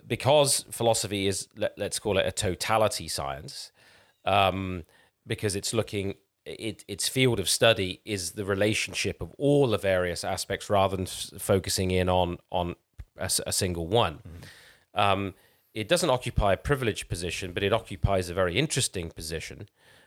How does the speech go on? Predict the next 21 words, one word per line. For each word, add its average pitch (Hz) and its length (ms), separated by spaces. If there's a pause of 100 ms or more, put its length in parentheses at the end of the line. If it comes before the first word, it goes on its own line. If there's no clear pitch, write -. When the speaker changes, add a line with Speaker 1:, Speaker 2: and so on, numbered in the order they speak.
(140)
Speaker 1:
uh, 98 460
in 98 160
terms 107 400
of, 98 380 (200)
um, 95 380 (100)
being 101 480 (300)
so 101 380 (140)
evidently 117 680
and 98 120
so 101 220
directly 95 640
shaped - 500
and 95 80
informed, 90 680
very 101 260
obviously, 98 640
by 90 200
re-, 92 260 (100)
by 92 140
religious 92 560
assumptions. - 680